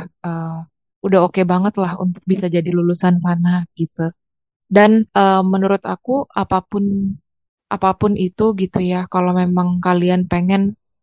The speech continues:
sebuah, eh, kampus gitu ya, memang misalnya, "Oke, aku mau ke Harvard." Nah, gimana caranya ke Harvard? Itu bukan sekedar mau, tapi harus tahu how-nya gitu. Jadi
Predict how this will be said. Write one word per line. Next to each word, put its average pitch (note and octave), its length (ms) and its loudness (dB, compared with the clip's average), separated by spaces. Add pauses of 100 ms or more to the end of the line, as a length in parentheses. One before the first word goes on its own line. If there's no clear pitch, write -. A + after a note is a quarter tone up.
(180)
sebuah, F3+ 460 6 (240)
eh, E3+ 280 0 (120)
kampus F3+ 360 2 (120)
gitu F3+ 200 -2
ya, G3 140 -2
memang F#3 280 0
misalnya, F3 360 -2 (320)
"Oke, G#3 200 0
aku A3+ 180 0
mau A3 160 4
ke F#3+ 120 2
Harvard." F#3 420 4 (400)
Nah, G3 120 4 (100)
gimana F#3+ 280 2 (100)
caranya F3+ 340 -8
ke F3+ 120 -10
Harvard? F3+ 420 -2 (200)
Itu - 140 0 (480)
bukan F#3+ 260 2
sekedar F3+ 400 -2
mau, G3+ 320 0 (540)
tapi F#3 240 -6
harus F#3+ 220 0
tahu F#3 220 2 (120)
how-nya F3 640 -2 (120)
gitu. E3+ 220 -8 (560)
Jadi F#3 160 6